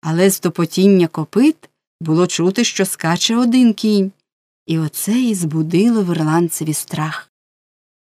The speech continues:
Він злякався б куди менше, якби почув, що їде цілий загін. І хоч добре знав, що це не може бути його господар, проте не мав ніякої охоти знову зустрітися з вершником,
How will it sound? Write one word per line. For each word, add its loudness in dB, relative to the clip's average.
Він 2
злякався -2
б -18
куди -2
менше, 0
якби -4
почув, -4
що -6
їде -2
цілий -2
загін. 2
І -2
хоч -2
добре 0
знав, 4
що -8
це -2
не 4
може 2
бути -4
його -4
господар, -4
проте -2
не 4
мав 2
ніякої 0
охоти 0
знову 2
зустрітися -4
з -6
вершником, -2